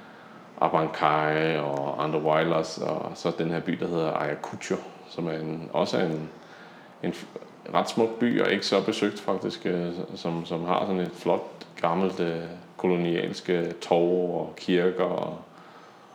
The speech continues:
og samtidig så også et tilholdssted for, for en militant gruppe, øh, der findes i Peru. Så det er stadigvæk lidt,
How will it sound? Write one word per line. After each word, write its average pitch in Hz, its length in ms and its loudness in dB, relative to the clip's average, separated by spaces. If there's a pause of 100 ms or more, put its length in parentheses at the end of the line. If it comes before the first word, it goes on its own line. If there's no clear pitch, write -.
(200)
og 95 100 0
samtidig 87 540 2
så 82 80 2
også 78 220 2
et - 60 -4
tilholdssted 85 640 0
for, 80 460 -2
for 80 180 -2
en 80 280 -8 (100)
militant 82 480 0
gruppe, 87 440 2
øh, 78 240 0
der 76 80 0
findes 87 400 -2
i 73 140 -2
Peru. - 360 -6
Så - 80 -8
det - 80 -4
er 87 60 0
stadigvæk 87 360 2
lidt, - 140 2